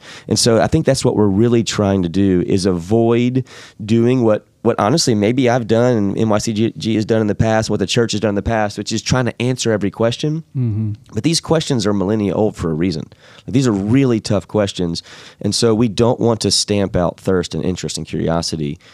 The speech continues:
Speaker 1: We wanna provide a place where we can kind of engage in that,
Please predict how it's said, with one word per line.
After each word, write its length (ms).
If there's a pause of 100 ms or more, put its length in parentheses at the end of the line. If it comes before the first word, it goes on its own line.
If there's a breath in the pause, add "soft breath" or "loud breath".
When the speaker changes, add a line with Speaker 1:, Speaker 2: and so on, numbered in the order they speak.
(140 loud breath)
Speaker 1:
We 100
wanna 140
provide 300
a 40
place 280
where 80
we 80
can 180
kind 160
of 180 (120)
engage 340
in 80
that, 200